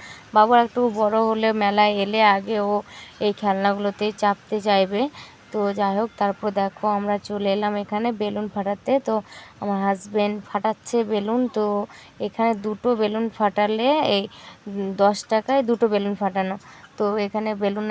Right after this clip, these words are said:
একটা ফাটাতে পেরেছিল, সেখানে ছিল পেন, তো পেন নিয়ে নিলাম। তারপর চলে এলাম আমরা আইসক্রিমের দোকানে। তো দেখো একটা চকলেট আইসক্রিম নিলাম, কারণ প্রথমে এসে মেলাতে শুধু আইসক্রিমটাই খেয়েছি, মেলাতে মানে সেরকম খেতে ভালো লাগে না।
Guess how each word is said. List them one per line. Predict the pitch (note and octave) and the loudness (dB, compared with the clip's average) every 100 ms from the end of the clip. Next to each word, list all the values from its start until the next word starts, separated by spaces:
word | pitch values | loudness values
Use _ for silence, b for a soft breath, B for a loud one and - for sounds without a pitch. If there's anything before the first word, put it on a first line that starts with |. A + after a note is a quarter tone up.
| G3+ | -2
একটা | F#3+ A3 G#3 | -2 -6 -2
ফাটাতে | G3+ G3+ G#3 | -2 -2 -4
পেরেছিল, | G3+ G3 G#3 A3+ | -6 -4 -4 -6
সেখানে | G#3 G3+ G#3+ A3 | -6 -6 -8 -8
ছিল | - G#3+ A3+ - | -6 -6 -8 -6
পেন, | G3+ G3+ A3+ G#3+ | -4 -4 -6 -8
তো | G#3 | -8
পেন | - G#3 G#3 - B B - | -6 -4 -6 -10 B B -10
নিয়ে | A3 G#3+ | -4 -2
নিলাম। | G#3+ G#3+ A#3 A3+ | 0 0 -2 0
তারপর | G#3 G3 A3 - | 0 0 -4 -4
চলে | G#3 G3 | -2 -2
এলাম | G#3 G3+ | -2 -2
আমরা | G3 G3 G#3 G#3+ | -2 -2 0 -2
আইসক্রিমের | G3+ - A3+ A3 G3+ | -6 -6 -4 -4 -6
দোকানে। | G3 G3+ G#3 B3+ - B B - | -6 -6 -4 -4 -6 B B -8
তো | G#3 G3 | -4 -2
দেখো | G3 A3 G#3+ | -2 -2 -2
একটা | G#3 G3 | -4 -4
চকলেট | G#3 F#3+ G3+ G3+ | -2 -4 -4 -4
আইসক্রিম | G3+ G3 - A3 G#3 | -4 -4 -8 -6 -4
নিলাম, | G3+ G3 G3+ B3+ B B - | -4 -2 -2 -2 B B -4
কারণ | G3+ G3 - | 0 0 -2
প্রথমে | G#3 G#3+ G#3+ G#3 G#3 G3 | -8 -6 -4 -2 -2 -4
এসে | - A3 G3+ | -6 -4 0
মেলাতে | F#3+ G3 G#3+ A3 | 0 0 -2 -8
শুধু | A3 A3+ G#3+ | -6 -2 0
আইসক্রিমটাই | G3+ - - A#3 A#3 A3 C4 C#4 | -2 -4 -6 -4 -4 0 0 0
খেয়েছি, | - G#3 G3 - C4 B3 | -2 -4 -4 -4 -2 0
মেলাতে | G#3 G#3 G3+ A3+ A#3 B B - | 2 0 0 -6 -6 B B -8
মানে | A3+ A3+ | -4 0
সেরকম | A#3 A3+ C4 A#3+ | 0 0 -2 -2
খেতে | A3 A3 G#3 | -4 -2 -2
ভালো | F#3+ G3+ G3 | 0 0 0
লাগে | F#3+ | 0
না। | G3 | 0